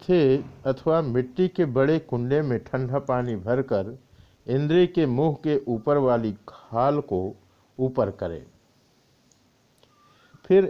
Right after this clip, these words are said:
इंद्रिय को पानी में रखकर नीचे से उस खाल को बाएं हाथ के अंगूठे और उसके पास वाली अंगुली से इस प्रकार पकड़े कि जिस प्रकार पकड़ी हुई झिल्ली का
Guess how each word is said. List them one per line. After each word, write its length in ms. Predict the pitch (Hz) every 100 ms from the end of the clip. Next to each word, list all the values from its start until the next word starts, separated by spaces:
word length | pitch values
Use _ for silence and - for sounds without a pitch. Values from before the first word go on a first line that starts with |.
| -
इंद्रिय 380 | 131 143 185
को 180 | 185 170
पानी 420 | 139 123 117 147
में 180 | 156 123
रखकर 480 | 104 135 131 110 92 - _ _
नीचे 540 | 113 127 139 139 185 185
से 200 | 170 165 -
उस 220 | 135 -
खाल 380 | - - 131 156 156
को 180 | 104 92 123 - _ _ _ -
बाएं 400 | 101 123 156 170
हाथ 320 | 135 139 139 -
के 120 | 156
अंगूठे 640 | - 107 107 110 - 147
और 300 | - 117 98
उसके 260 | 104 - 120
पास 420 | - 120 143 -
वाली 320 | 135 123 123 120 -
अंगुली 400 | 98 104 131 160 156
से 240 | 98 82 107 - _ _ -
इस 180 | 170
प्रकार 400 | - 156 147 135
पकड़े 460 | 127 120 - 127 151
कि 180 | 151 107
जिस 240 | 98 151
प्रकार 400 | - 147 151 143
पकड़ी 480 | 135 117 - 151 160
हुई 140 | 123 113
झिल्ली 440 | 92 120 139 156
का 220 | 151 87